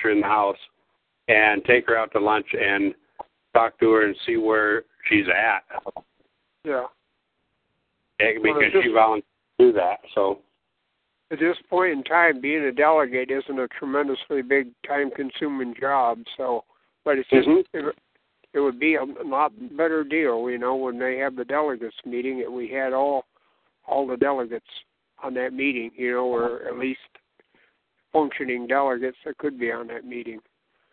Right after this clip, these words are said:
Speaker 1: Mm-hmm.
Speaker 2: I just thought it's, it, it's a shot we could take right now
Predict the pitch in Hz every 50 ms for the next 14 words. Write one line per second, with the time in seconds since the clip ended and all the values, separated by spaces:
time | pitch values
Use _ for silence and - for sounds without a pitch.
0 | _ _ _ _ - - - - 311 330 370 - _ _ _ _ _ _ _ _
1 | _ _ _ _ - - - _ _ _ _ _ _ _ - _ _ _ _ _
2 | _ _ _ _ _ _ _ _ _ _ _ _ _ _ _ _ _ _ _ _
3 | _ _ _ _ _ 139 147 151 160 165 156 - - 180 165 165 165 151 143 -
4 | - 147 - - 165 151 139 131 - - 131 107 - - - 131 - - 170 151
5 | - - - - 160 143 - - 139 - - 147 143 143 - - 147 139 135 -
6 | - 139 135 139 143 143 147